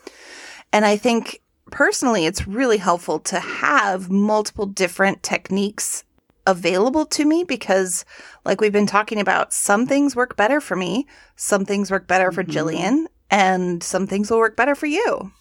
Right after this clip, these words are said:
Speaker 2: And the thing, too, is it also kind of illustrates about how you can try different things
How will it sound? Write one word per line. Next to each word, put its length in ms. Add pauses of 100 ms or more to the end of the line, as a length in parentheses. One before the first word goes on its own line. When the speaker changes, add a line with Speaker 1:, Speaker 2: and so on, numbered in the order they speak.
Speaker 2:
And 180
the 100
thing, 280
too, 420
is 460 (200)
it 160
also 360
kind 200
of 140
illustrates 960
about 640 (320)
how 300
you 200
can 260
try 640
different 540
things 800